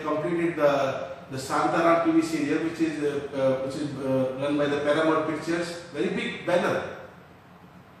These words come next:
So I feel very happy that, uh, people who are associated with us, they are not only fulfilling their own desire and being happiness, but also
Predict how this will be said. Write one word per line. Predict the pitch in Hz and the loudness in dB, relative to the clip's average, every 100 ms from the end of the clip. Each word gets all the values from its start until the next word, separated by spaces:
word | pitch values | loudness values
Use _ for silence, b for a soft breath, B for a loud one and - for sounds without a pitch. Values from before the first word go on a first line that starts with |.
| - - - | -20 -20 -6
So | 214 208 - - | 0 0 0 -2
I | 165 180 | 0 2
feel | - 156 | 2 2
very | 185 | 4
happy | 190 180 190 | 2 0 0
that, | 180 175 175 | 2 2 2
uh, | 165 160 | 0 2
people | 160 156 160 | 0 2 0
who | 156 | 2
are | 135 | 2
associated | 135 175 170 220 214 160 | 0 0 -2 -2 -2 0
with | 131 | 0
us, | 131 131 - - - - 117 | 2 0 -2 -8 -12 -16 -8
they | 131 | -4
are | 135 135 135 135 - - - - - | 0 2 0 -2 -8 -14 -20 -14 -2
not | 131 147 | 2 2
only | 196 214 | 2 0
fulfilling | - 160 156 151 185 170 | 0 0 0 0 0 2
their | 156 143 143 | 2 2 2
own | 143 | 2
desire | 120 113 131 - - - - - - | 0 0 2 2 2 -2 -6 -12 -14
and | 123 120 | -12 -6
being | 139 139 | -2 -2
happiness, | 117 - 175 135 113 - - - - - | -4 -4 -2 -2 -2 -6 -10 -16 -20 -10
but | 131 | -4
also | 135 151 170 - 139 - | 0 2 2 0 -2 -4